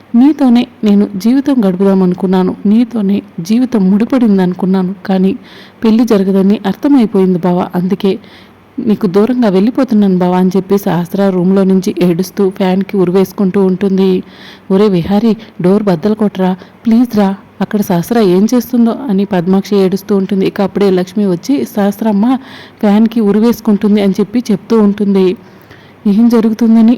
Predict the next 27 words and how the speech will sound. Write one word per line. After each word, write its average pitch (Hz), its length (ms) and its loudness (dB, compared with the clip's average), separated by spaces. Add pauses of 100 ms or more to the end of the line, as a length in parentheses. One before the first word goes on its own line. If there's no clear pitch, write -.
నేను 208 240 4
మొదటి 202 360 -2
నుంచి 233 320 2 (200)
ఊహించుకున్నానో 240 800 0 (120)
అదే 202 220 0
జరిగింది" 202 500 2 (160)
అని 208 240 -2
పద్మాక్షి 202 840 -4 (120)
ఏడుస్తూ 185 340 -2
ఉంటుంది. 202 340 0 (120)
"అత్త, 185 200 -4 (140)
నువ్వు 214 240 -2
అనవసరంగా 214 520 -2
మాట్లాడుకో, 202 540 -2 (460)
కాసేపు 220 380 0
నువ్వు 202 160 2
ఆపుతావా?" 214 400 -2
అని 190 180 0
చెప్పి 196 260 -2
విహారీ 202 420 0
అంటూ 185 280 -2
ఉంటాడు. 190 400 -2
"ఒరే 196 180 0
విహారీ, 196 440 0
డోర్ 220 280 0
బద్దలు 185 320 -2
కొట్టరా" 196 340 -4